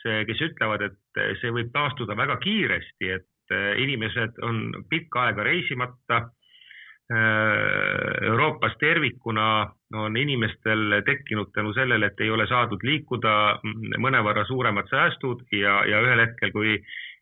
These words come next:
kui peaks minema reisimine vabaks, siis, äh, siis tahetakse seda kohe ja, ja, ja kiiresti teha, nii et, äh, ei saa välistada ka teistsugust olukorda, aga noh, pigem on, äh,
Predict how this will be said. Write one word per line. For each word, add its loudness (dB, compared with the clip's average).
kui -2
peaks 0
minema 4
reisimine 0
vabaks, 0
siis, -2
äh, 2
siis -6
tahetakse -2
seda -4
kohe 2
ja, 2
ja, 2
ja -2
kiiresti 0
teha, 2
nii -2
et, -6
äh, -8
ei 2
saa 4
välistada 2
ka 0
teistsugust -2
olukorda, 0
aga -2
noh, -2
pigem 2
on, -4
äh, -4